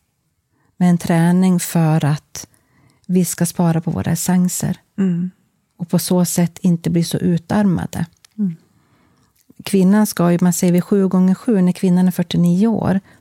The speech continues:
Speaker 1: då ska hon sluta menstruera. Och det gör vi nästan.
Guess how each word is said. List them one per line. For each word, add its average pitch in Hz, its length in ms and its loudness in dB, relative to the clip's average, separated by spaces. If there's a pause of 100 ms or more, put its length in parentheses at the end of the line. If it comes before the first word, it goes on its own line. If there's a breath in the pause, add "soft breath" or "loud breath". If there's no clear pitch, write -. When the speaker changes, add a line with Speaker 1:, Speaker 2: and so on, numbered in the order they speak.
Speaker 1:
då 190 140 0
ska - 180 -2
hon 175 60 4
sluta 170 360 -2
menstruera. 170 760 0 (1500)
Och 165 100 -2
det 208 100 4
gör 202 260 2
vi 185 140 2
nästan. 151 520 0